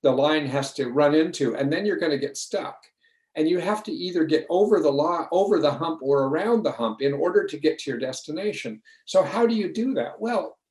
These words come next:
that's where you have to have some strategic intelligence. And a lot of D B T is based on figuring out how to,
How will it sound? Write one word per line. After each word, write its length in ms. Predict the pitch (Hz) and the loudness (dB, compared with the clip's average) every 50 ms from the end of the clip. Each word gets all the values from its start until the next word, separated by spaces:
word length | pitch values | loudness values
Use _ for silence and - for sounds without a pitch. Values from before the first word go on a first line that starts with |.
| _ _ _ _ _ - | _ _ _ _ _ -6
that's 320 | - 220 262 247 - - | -2 -2 -2 -2 -2 -2
where 420 | 220 175 160 156 147 143 139 - - - | 0 2 4 4 4 4 2 -2 -10 -6
you 160 | 175 175 170 | -4 -4 -2
have 220 | 160 185 208 202 - | 0 -2 -2 -2 -2
to 100 | 196 156 | -4 -4
have 200 | 143 180 185 185 | -2 -2 -4 -4
some 300 | - - 165 143 139 139 | -4 -6 -4 -4 -6 -6
strategic 760 | 135 - - - 151 139 - - 214 214 180 170 143 139 - | -8 -4 -2 0 0 0 0 -2 -4 -2 0 0 0 0 0
intelligence. 920 | 139 120 123 - 156 196 185 147 117 104 104 92 - - - - - - _ _ _ _ _ _ _ _ _ _ _ | -4 -6 -6 -6 -6 -4 -2 -2 -2 -2 -6 -12 -14 -16 -16 -18 -18 -18 _ _ _ _ _ _ _ _ _ _ _
And 140 | - 160 175 | -2 0 2
a 40 | 175 | 2
lot 320 | 180 180 208 233 269 277 | 2 2 2 2 2 2
of 100 | - - | 0 0
D 180 | - 185 185 165 | -2 -8 -8 -4
B 120 | 143 131 | -4 -4
T 400 | 131 - - 196 214 214 - - _ _ _ _ _ _ _ _ _ _ _ _ _ _ | -4 -6 -6 -8 -8 -8 -8 -14 _ _ _ _ _ _ _ _ _ _ _ _ _ _
is 180 | - 147 143 139 | -2 -2 -2 0
based 360 | - 156 160 170 160 - - | 2 2 2 2 2 -2 -4
on 200 | 151 131 123 120 | -4 -4 -6 -6
figuring 460 | 117 - 185 180 160 160 135 135 135 | -6 -6 -4 0 2 2 2 2 2
out 120 | 147 147 139 | -2 -4 -2
how 40 | 139 | -2
to, 200 | 151 139 135 | -2 -2 -2